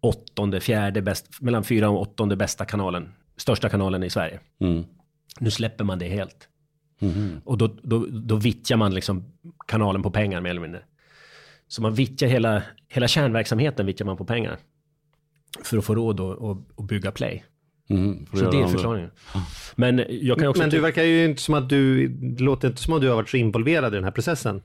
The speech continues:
Speaker 3: eller?
Speaker 1: Nej, nej, nej, nej, nej. Det här sker uppe på molnfri nivå.
Speaker 3: Ja.
Speaker 1: De här besluten.
Speaker 3: Ja.
Speaker 1: Nej,
Speaker 3: Och
Speaker 1: men
Speaker 3: du, det låter ju inte som om du tycker att det är så smart heller.
Speaker 1: Nej.
Speaker 3: Ett budgetpro-, ett budgetprogram som man ska ta bort runt tablå för att spara pengar.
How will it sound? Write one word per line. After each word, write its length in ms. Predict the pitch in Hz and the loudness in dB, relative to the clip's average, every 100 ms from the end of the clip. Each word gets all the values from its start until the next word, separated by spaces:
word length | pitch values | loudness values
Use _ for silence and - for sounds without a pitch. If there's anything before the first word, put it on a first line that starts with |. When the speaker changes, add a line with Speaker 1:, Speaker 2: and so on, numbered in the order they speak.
| - | -4
Speaker 3:
eller? 280 | 117 123 120 - | 0 0 -2 -6
Speaker 1:
Nej, 340 | 98 120 123 | -2 2 2
nej, 180 | 90 92 | 0 -8
nej, 120 | 90 | -12
nej, 120 | - - | -14 -16
nej. 180 | - - | -18 -4
Det 60 | 110 | 2
här 160 | 131 | 2
sker 380 | 127 131 117 110 110 - 95 | 4 2 2 0 -8 -8 -6
uppe 200 | 117 - | -6 -6
på 200 | - 107 | 0 0
molnfri 760 | 113 131 123 107 98 - 123 104 | 4 4 4 4 2 0 0 2
nivå. 340 | 101 101 92 - _ _ _ _ _ _ _ _ 127 | 2 0 -2 -8 _ _ _ _ _ _ _ _ -2
Speaker 3:
Ja. 240 | 120 113 | 2 2
Speaker 1:
De 100 | 127 | 2
här 60 | 101 | 0
besluten. 320 | 98 95 - - | 0 -6 -8 -2
Speaker 3:
Ja. 260 | 117 113 135 - | 0 0 -4 -6
Speaker 1:
Nej, 100 | 123 | 0
Speaker 3:
Och 60 | 139 | 2
Speaker 1:
men 100 | 143 131 | 4 2
Speaker 3:
du, 80 | 160 | 0
det 120 | 135 | 2
låter 260 | 143 147 147 | 2 2 2
ju 140 | 139 | 2
inte 260 | 127 123 131 | 0 -2 0
som 120 | 147 | 0
om 80 | 139 | 0
du 80 | 131 | 0
tycker 200 | 127 117 | 2 0
att 80 | |
det 60 | 113 | 0
är 40 | |
så 120 | 98 113 | 0 0
smart 260 | 113 104 | 0 0
heller. 280 | 147 127 95 - - - - - | 0 -2 -4 -10 -20 -20 -20 -2
Speaker 1:
Nej. 520 | 147 165 170 185 196 | 0 2 2 4 2
Speaker 3:
Ett 100 | 127 | 2
budgetpro-, 520 | 147 131 131 131 156 | 2 2 2 0 0
ett 100 | 156 | 0
budgetprogram 640 | 151 147 123 127 143 165 143 | 0 0 -2 0 0 2 2
som 140 | 135 | 2
man 100 | 131 | 2
ska 160 | 123 120 | 2 0
ta 100 | 113 | 0
bort 260 | 104 101 113 | 0 0 0
runt 120 | 98 | 0
tablå 300 | 101 98 95 | 2 2 2
för 160 | - | 2
att 120 | 101 - | 0 0
spara 240 | 104 98 | 0 0
pengar. 520 | 131 135 107 95 85 | 0 0 0 -2 -4